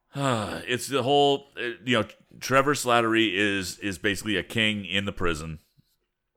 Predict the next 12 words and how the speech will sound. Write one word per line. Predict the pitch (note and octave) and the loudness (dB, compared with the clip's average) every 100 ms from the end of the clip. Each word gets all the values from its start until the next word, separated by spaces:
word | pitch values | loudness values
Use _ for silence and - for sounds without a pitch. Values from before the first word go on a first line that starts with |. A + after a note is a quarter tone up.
| - | -4
at | F#2 E2+ | -2 -2
this | E2+ - | -6 -4
point. | F2 E2 D#2+ - _ _ _ _ - | -2 -2 -4 -10 _ _ _ _ -2
Uh, | F2+ E2+ | 0 2
but | G2 | 0
he's | F#2+ | -4
being | G2 A#2 C#2+ | -2 -2 -2
interviewed | A2+ A2+ G2 G2 E2+ | 0 0 0 -2 2
by | F2 | 0
this | E2+ D2+ - | 0 -4 -6
dude | E2+ F2 E2 D#2+ | -4 -2 -2 -4
about | D2+ D#2+ E2+ D#2+ E2 - | -8 -2 0 0 -2 -6